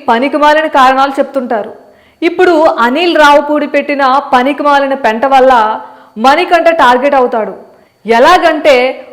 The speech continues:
వాళ్ళు తనని హౌస్లో నుంచి వెళ్ళిపోవాలన్నప్పుడు మణికంఠ బాధలో మాటలు వదిలేశాడు.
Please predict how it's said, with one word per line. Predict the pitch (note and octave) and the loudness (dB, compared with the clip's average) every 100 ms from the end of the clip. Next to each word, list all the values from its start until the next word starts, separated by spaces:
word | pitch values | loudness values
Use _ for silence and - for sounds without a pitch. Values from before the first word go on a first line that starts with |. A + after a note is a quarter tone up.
| - | -16
వాళ్ళు | G3 B3+ D4+ D#4 C#4+ | -2 2 2 0 -4
తనని | D#4 D#4 D4+ E4 | -4 -2 -2 -4
హౌస్లో | D#4+ A3 B3+ C#4 D#4 | 0 2 2 0 -2
నుంచి | D#4+ D#4 D#4+ | -2 -4 -6
వెళ్ళిపోవాలన్నప్పుడు | B3 A3 B3 C#4 D4+ D4 C#4+ C4+ C4+ C#4 C4+ B3 B3+ - - | 0 0 0 0 4 4 4 0 -4 -4 -4 -4 -6 -12 -14
మణికంఠ | A3 B3+ E4 F4 E4+ E4 C#4+ D4 | -4 -2 0 0 0 2 2 2
బాధలో | A3 G#3+ A#3+ C#4 D4+ | 2 2 2 4 2
మాటలు | C4 A#3 B3+ D4 | 2 -2 -2 -2
వదిలేశాడు. | C#4 B3 C4 B3+ G#3+ F3+ - | -2 0 -2 -2 -8 -10 -20